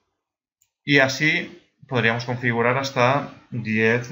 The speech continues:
productos semielaborados que servirían como parte de componentes del,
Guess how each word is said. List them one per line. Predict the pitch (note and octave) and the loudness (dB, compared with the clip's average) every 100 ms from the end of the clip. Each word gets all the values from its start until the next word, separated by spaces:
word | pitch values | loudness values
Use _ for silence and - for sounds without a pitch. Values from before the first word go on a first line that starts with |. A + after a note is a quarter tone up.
| - | -8
productos | A#2 A2 B2 - | -4 -4 -4 -4
semielaborados | G#2+ G2+ G2 G#2 A2 B2+ D#3 | -2 0 0 0 0 0 -4
que | - | -8
servirían | - F2+ F#2 F#2 G2 | -10 -8 -6 -4 -4
como | G2+ G#2+ G2 G2 G#2+ - - _ _ _ _ | -4 -6 -4 -4 -8 -14 -20 _ _ _ _
parte | - A2+ A2+ | 0 0 0
de | A#2 A2+ | -2 -2
componentes | A2 A2 G#2+ G#2+ A#2 A2+ G#2+ | -4 -4 -4 -4 -6 -6 -6
del, | G2 G#2 A2 A2+ F#2 F2+ E2+ E2+ | -4 -2 -4 -6 -8 -8 -12 -16